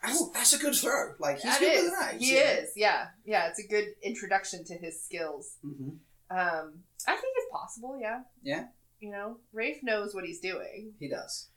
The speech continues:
Speaker 2: Um, so I think it would be like him to include little nuggets like that. I think it's an interesting idea.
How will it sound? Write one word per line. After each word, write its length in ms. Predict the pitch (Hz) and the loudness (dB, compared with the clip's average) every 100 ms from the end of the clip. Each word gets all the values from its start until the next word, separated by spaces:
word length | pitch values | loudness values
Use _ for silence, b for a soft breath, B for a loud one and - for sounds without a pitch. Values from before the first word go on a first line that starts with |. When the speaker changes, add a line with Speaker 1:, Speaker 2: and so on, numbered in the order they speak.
| _ _ 190 | _ _ -4
Speaker 2:
Um, 400 | 180 160 160 175 | -2 -2 -6 -12
so 160 | - | -10
I 40 | 175 | -8
think 240 | 185 180 | -10 -10
it 100 | 185 | -8
would 140 | 180 175 | -10 -10
be 340 | 165 160 156 185 | -10 -10 -12 -12
like 240 | 175 160 - | -10 -10 -12
him 200 | 160 165 - | -12 -12 -14
to 100 | 160 | -16
include 360 | 170 - 160 | -16 -16 -16
little 240 | 156 160 160 | -14 -14 -10
nuggets 400 | 156 165 - - | -10 -10 -16 -16
like 200 | - - | -18 -12
that. 300 | - - - _ _ _ _ _ _ _ _ _ _ _ 233 | -10 -10 -14 _ _ _ _ _ _ _ _ _ _ _ -18
I 40 | |
think 160 | 220 196 | -16 -16
it's 160 | 185 - | -14 -14
an 80 | 175 | -14
interesting 500 | 180 185 180 190 180 | -16 -14 -14 -14 -14
idea. 420 | 175 170 165 185 | -16 -14 -10 -8